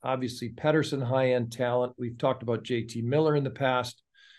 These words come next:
So maybe this should come as no surprise, especially with Phil Perona coming over last year and, uh, joining Hughes on the blue line on that top pair. So, I mean, w-, w-, we talk about the Kraken with John Forslund pretty much every week. That's a team that lacks a superstar.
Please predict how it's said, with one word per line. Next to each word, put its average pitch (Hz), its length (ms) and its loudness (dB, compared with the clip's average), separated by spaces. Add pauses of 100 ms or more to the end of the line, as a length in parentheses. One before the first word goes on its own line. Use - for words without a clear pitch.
(160)
So - 120 -2
maybe 190 260 6
this 175 140 6
should 135 180 -2
come 156 200 4
as 113 100 0
no 135 140 2
surprise, 123 520 2
especially 135 520 2
with 123 200 -2
Phil 131 220 0
Perona 123 460 0
coming 117 260 -2
over 110 260 0
last 113 320 -2
year 117 220 2
and, 113 340 -6
uh, 107 120 -2
joining 117 440 -4
Hughes 117 340 -2
on 107 120 -4
the 101 60 -6
blue 110 320 -4
line 104 240 -2
on 101 80 -6
that 101 200 -6
top 107 300 -6
pair. 113 340 -4 (280)
So, 120 340 -2
I 135 60 -4
mean, 123 180 -6
w-, 123 220 -8
w-, - 260 -8
we 151 140 2
talk 170 280 6
about 151 220 4
the 123 60 -4
Kraken 147 420 2
with 123 140 -4
John 131 260 4
Forslund 127 560 0 (220)
pretty 131 160 -2
much 120 240 0
every 113 200 0
week. 120 360 0 (420)
That's 151 200 2
a 151 40 0
team 156 280 0
that 139 180 -2
lacks 151 400 4
a - 20 -2
superstar. 120 840 0